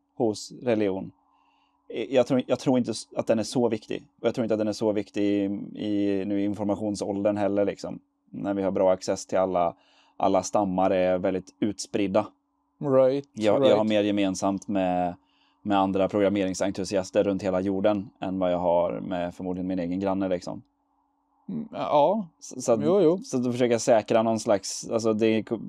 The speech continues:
Speaker 1: en sån territoriell fred, tror jag. Ja,
Speaker 2: Nu,
Speaker 1: det är inte
Speaker 2: n-, n-, nej, det, jag, jag, jag pratar inte bara terri-, territoriellt här.
Speaker 1: Nej.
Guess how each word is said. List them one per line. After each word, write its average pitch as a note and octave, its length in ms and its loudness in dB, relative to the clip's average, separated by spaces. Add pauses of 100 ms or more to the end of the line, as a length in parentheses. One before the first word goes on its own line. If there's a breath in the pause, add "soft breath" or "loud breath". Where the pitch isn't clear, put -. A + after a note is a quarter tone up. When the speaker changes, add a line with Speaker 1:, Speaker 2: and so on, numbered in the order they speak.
(200)
Speaker 1:
en A#2+ 140 4
sån A2 200 0
territoriell A#2+ 600 4
fred, G#2 440 -2
tror G#2+ 160 0
jag. G#2+ 160 2
Ja, A2 60 6
Speaker 2:
Nu, G#3 60 6
Speaker 1:
det A2+ 80 -2
är A2 60 0
inte G3+ 180 0
Speaker 2:
n-, F#3+ 60 6
n-, F3 140 2
nej, G#3+ 220 4
det, G#3 140 4
jag, F#3+ 340 2
jag, F#3 160 4
jag D#3 180 4
pratar A3+ 260 6
inte A3 140 6
bara F3 260 4
terri-, A3 480 4
territoriellt F3 680 4
här. F#2+ 280 0
Speaker 1:
Nej. A2+ 260 -4